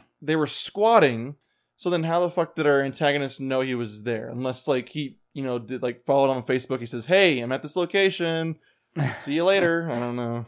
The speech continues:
Speaker 2: This is twenty ten. It'd be a little early for that. Uh, my impression is that he, he picked up that girl and her family from their house and brought him back here. Like,
Speaker 1: Mm.
Speaker 2: you know how the, uh, the main villain of this movie, his thing is primarily, like, getting people on the road.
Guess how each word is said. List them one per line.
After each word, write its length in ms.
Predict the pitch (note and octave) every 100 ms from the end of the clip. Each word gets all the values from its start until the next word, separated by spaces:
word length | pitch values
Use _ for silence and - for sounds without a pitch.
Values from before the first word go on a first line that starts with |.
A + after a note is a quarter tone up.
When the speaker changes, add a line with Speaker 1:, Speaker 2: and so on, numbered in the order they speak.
| -
Speaker 2:
This 180 | C#3 F#3+
is 120 | E3+
twenty 320 | - F3+ D#3
ten. 320 | - D#3+ D3
It'd 100 | A#2+
be 100 | B2+
a 60 | C3+
little 180 | C#3 C#3+
early 300 | C3 C#3+ B2+
for 140 | A#2
that. 260 | G#2 G#2+ _ _ _ _
Uh, 160 | C3 C3+ -
my 220 | C#3 D3+
impression 840 | G#3 G#3 - D#3 C#3+ C3 A2 A2 C#3
is 200 | B2+ A2+
that 400 | A#2 A#2 B2 _ _ _ _ _ _ _ -
he, 460 | D#3 - D#3+ C#3 A2+ - -
he 160 | C3 D#3+
picked 320 | - D#3 -
up 160 | C3 -
that 280 | A#2+ C3 A#2
girl 400 | A#2 A2+ A2 G#2
and 160 | A#2+
her 100 | A#2
family 400 | - A2+ A2 A2
from 220 | - A#2
their 120 | A2 G2
house 340 | G#2 G2+ G2
and 120 | A#2
brought 200 | A2 G#2
him 80 | G2+
back 340 | G2+ G2 F#2 -
here. 240 | F2+ F2+
Like, 280 | F#2 G2 _
Speaker 1:
Mm. 420 | B2+ C3 B2+ A#2+ B2+
Speaker 2:
you 80 |
know 140 | C#3+ C#3
how 200 | B2+ B2+
the, 240 | A#2+ A#2
uh, 200 | G#2+ F#2 - _ _ _ _ _
the 160 | D3+ C3+
main 320 | C3+ C3 C3
villain 260 | B2+ B2+ B2+
of 80 |
this 180 | B2 A#2+
movie, 220 | C3 B2+ B2
his 180 | B2+
thing 180 | - B2+
is 120 | A#2+ -
primarily, 640 | B2 A#2+ A#2 A#2 A#2 A2+
like, 180 | G#2 G#2
getting 220 | A#2 A2+
people 260 | A#2 A#2 A2
on 120 | A2
the 80 | G#2
road. 460 | G2+ G#2+ A#2+ B2+